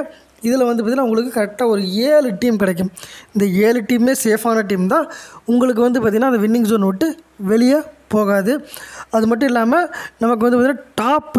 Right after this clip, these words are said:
ரேங்க் வர்றதுக்கான அதிகமான இந்த கிராண்ட் லீக் அடிக்கிறதுக்கான சான்ஸ் எழுபது பர்சன்டேஜ் இருக்கு. சரி,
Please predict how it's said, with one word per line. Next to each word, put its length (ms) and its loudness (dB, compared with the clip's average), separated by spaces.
ரேங்க் 260 -4
வர்றதுக்கான 420 0
அதிகமான 440 2
இந்த 140 2
கிராண்ட் 400 0
லீக் 180 2
அடிக்கிறதுக்கான 420 0
சான்ஸ் 300 0
எழுபது 360 2
பர்சன்டேஜ் 420 -2
இருக்கு. 180 -6
சரி, 140 0